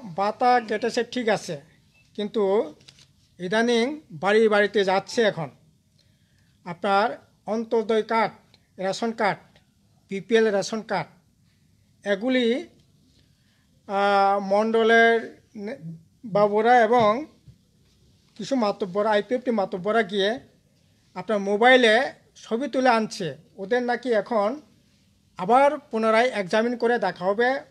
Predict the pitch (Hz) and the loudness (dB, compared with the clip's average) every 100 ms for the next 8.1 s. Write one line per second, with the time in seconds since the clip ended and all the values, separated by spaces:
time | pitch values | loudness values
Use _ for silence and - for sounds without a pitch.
0 | - 190 220 226 196 226 226 233 196 196 | -10 -6 -4 -4 -6 -6 -4 -4 -6 -8
1 | 180 190 185 180 175 165 160 180 175 226 | -6 -6 -4 -4 -4 -8 -8 -6 -2 0
2 | 226 240 _ _ _ _ _ _ - 151 | 0 -2 _ _ _ _ _ _ -14 -10
3 | 165 214 214 214 220 226 196 190 175 165 | -4 -2 -2 -2 -2 0 0 0 -2 -6
4 | 156 170 214 226 240 - _ _ _ _ | -8 -6 -2 0 -2 -6 _ _ _ _
5 | _ 170 170 208 202 226 _ _ _ - | _ -8 -2 -2 -4 -10 _ _ _ -12
6 | 214 214 - 277 311 320 311 254 - - | -8 -8 -6 -2 0 0 0 -4 -6 -8
7 | 202 202 226 226 208 196 180 269 226 220 | -8 -6 -6 -4 -4 -4 -6 0 2 2